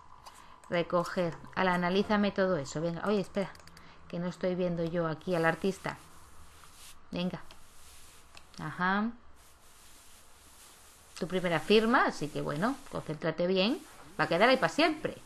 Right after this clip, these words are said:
Bueno, salvo que alguien me la borre, claro. No me digas que ya vas a conseguir un punto, hijo mío. Pues sí. Muy bien. No, dos. Dos puntos, ¿vale? Muy bien.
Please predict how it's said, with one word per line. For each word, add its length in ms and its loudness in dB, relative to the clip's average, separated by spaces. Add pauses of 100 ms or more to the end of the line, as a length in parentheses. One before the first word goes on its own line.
(420)
Bueno, 160 6
salvo 400 8
que 80 8
alguien 180 8
me 80 4
la 280 10
borre, 320 6
claro. 260 6 (1200)
No 140 2
me 100 4
digas 320 6
que 100 4
ya 140 8
vas 180 8
a 60 4
conseguir 380 4
un 100 6
punto, 260 4
hijo 200 0
mío. 280 2 (520)
Pues 160 -8
sí. 200 -6 (560)
Muy 160 -4
bien. 140 -4 (160)
No, 180 4
dos. 440 6
Dos 180 6
puntos, 480 -6
¿vale? 200 -2 (2250)
Muy 200 -4
bien. 380 4